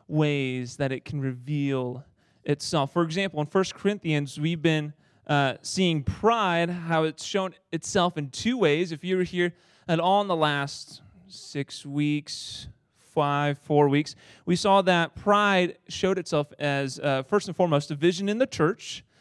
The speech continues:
um, as Corinthians had, uh, a pride issue of having their primary identity not rooted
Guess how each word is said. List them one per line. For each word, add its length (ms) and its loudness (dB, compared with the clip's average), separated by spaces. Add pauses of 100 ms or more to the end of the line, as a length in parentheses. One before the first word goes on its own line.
(260)
um, 520 -6 (200)
as 460 -2 (100)
Corinthians 680 -2
had, 420 -2 (100)
uh, 380 -2 (300)
a 60 -12
pride 380 -2
issue 320 0
of 100 -2
having 320 -4
their 140 -2
primary 420 -4
identity 640 -8
not 400 -2
rooted 380 -2